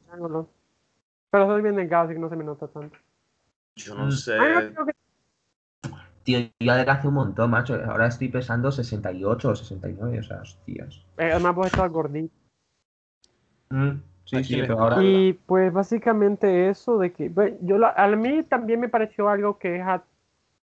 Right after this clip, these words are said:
Speaker 1: admirable, y sí, digo admirable, por cómo afrontaba la situación.
Speaker 3: A ver,
Speaker 1: Él
Speaker 3: eso
Speaker 1: tenía
Speaker 3: sí.
Speaker 1: esta expresión de poder expresarse artísticamente por medio de su cuerpo. Y llegar a ese punto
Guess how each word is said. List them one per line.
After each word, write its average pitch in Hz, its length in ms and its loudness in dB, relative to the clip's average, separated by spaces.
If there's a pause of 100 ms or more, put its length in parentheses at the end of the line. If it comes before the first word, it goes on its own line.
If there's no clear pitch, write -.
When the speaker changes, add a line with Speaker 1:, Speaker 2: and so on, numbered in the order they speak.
(380)
Speaker 1:
admirable, 170 680 0
y 165 100 -12
sí, 160 220 -8
digo 156 180 -2
admirable, 151 560 -4 (580)
por 202 180 0
cómo 233 220 2
afrontaba 220 500 2
la 214 200 0
situación. 190 580 -4 (720)
Speaker 3:
A - 80 0
ver, 226 120 6
Speaker 1:
Él 233 60 -2
Speaker 3:
eso 262 120 0
Speaker 1:
tenía 262 200 2
Speaker 3:
sí. - 60 -8
Speaker 1:
esta - 120 -2
expresión 202 680 -2
de 226 80 0
poder 196 240 2
expresarse 190 680 -2
artísticamente 185 840 -2
por 165 180 0
medio 170 160 0
de 165 60 -2
su - 160 -8
cuerpo. 180 520 2 (440)
Y 190 80 0
llegar 202 280 4
a 294 40 8
ese 285 220 2 (180)
punto 220 800 0